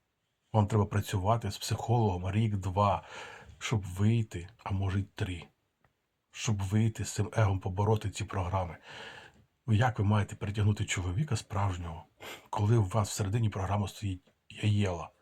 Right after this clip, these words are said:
бичачі такі здорові? Він нагнув всіх підряд. Мені треба сильного чоловіка, бо я цього зламаю, цього зламаю. Е, знаєте,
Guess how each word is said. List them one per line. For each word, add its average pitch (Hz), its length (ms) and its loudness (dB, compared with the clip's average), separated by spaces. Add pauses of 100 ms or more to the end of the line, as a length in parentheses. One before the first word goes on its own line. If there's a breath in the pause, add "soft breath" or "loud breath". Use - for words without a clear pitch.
(460 soft breath)
бичачі 107 420 2
такі 104 200 -4
здорові? 95 500 4 (1500)
Він 107 80 4
нагнув 104 300 6
всіх - 300 0
підряд. 107 420 4 (840 loud breath)
Мені 110 180 6
треба 107 260 2
сильного 101 380 2
чоловіка, 92 360 -2
бо 98 60 2
я 101 80 0
цього 95 280 0
зламаю, 95 400 0
цього 98 200 0
зламаю. 90 380 -2 (540 loud breath)
Е, 92 360 -2
знаєте, 95 460 0